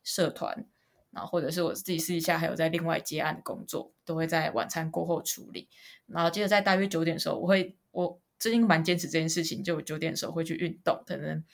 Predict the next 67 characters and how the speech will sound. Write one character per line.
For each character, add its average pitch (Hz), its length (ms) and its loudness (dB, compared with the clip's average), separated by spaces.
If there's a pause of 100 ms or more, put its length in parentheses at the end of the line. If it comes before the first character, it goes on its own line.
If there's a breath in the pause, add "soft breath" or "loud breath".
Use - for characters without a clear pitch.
(140 soft breath)
在 - 160 2
健 190 160 4
身 160 200 2
房。 - 260 -4
然 165 60 -6
后 165 80 0
现 202 140 2
在 208 60 4
因 214 80 4
为 208 120 0
疫 208 120 0
情 165 120 -2
的 156 80 -4
关 160 200 -2
系， 160 120 -6
也 165 80 4
有 165 80 4
开 156 220 -2
发 151 180 -2
就 156 120 -4
是 160 100 -4
在 160 180 2
家 139 360 -6 (300 loud breath)
运 160 200 -4
动 - 240 -2
的 - 180 -6
这 160 120 -6
件 156 160 -8
事 - 160 -2
情。 - 240 -6 (320)
嗯， - 160 -8
然 160 120 -2
后 165 80 -2
回 175 80 2
来 160 80 2
之 156 80 -4
后 170 60 2
就 180 100 0
洗 185 200 0
个 120 100 -2
澡， - 300 -6
然 - 120 -6
后 160 280 -2
阅 170 180 0
读， - 260 -12 (160)
大 170 120 0
概 170 180 4
十 165 160 0
二 156 80 -2
点 160 160 -4
睡 - 260 -2
觉， - 220 -2
这 - 100 -10
是 190 80 0
我 160 80 0
最 185 200 2
理 156 200 -2
想 156 300 0
的 196 220 -10 (220 loud breath)
一 170 120 0
天 156 180 -6
的 - 240 -10
状 - 240 -2
况 - 240 -6
是 - 120 -14
这 - 220 -8
样。 - 200 -10